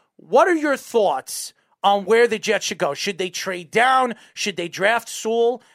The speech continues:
at number two? Uh, do they trade down, try to add to their draft stock in their first, first three rounds? I think they have five, uh, five picks in the first three rounds. Where do you see the Jets going at this pick?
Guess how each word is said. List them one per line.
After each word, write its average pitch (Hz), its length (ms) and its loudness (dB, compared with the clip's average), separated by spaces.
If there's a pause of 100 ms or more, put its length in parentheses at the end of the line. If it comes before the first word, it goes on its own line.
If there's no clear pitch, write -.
(120)
at 185 180 0
number 196 300 0
two? 269 580 -4 (260)
Uh, 170 280 0
do 170 240 -6
they 190 200 -2
trade 247 320 -4
down, 220 360 0
try 208 280 -2
to 185 260 -10 (100)
add 233 300 0
to 233 100 -4
their 190 200 -6
draft 202 320 -4
stock 202 360 -2
in 185 140 -8
their 160 120 -8
first, - 420 -6 (260)
first 208 320 -4
three 208 160 -4
rounds? 196 340 -2
I 165 60 -6
think 196 160 -8
they 180 120 -2
have 160 120 -2
five, 190 440 -2 (300)
uh, 156 440 -2
five 208 400 0
picks - 280 -6
in 190 60 -8
the 170 40 -8
first 196 280 -4
three 190 160 -6
rounds. 180 280 -4 (300)
Where 277 240 0
do 339 60 0
you 285 160 0
see 269 200 -6
the 226 120 -4
Jets 196 300 -2
going 170 500 0
at 160 180 -2
this 143 160 -8
pick? - 380 -16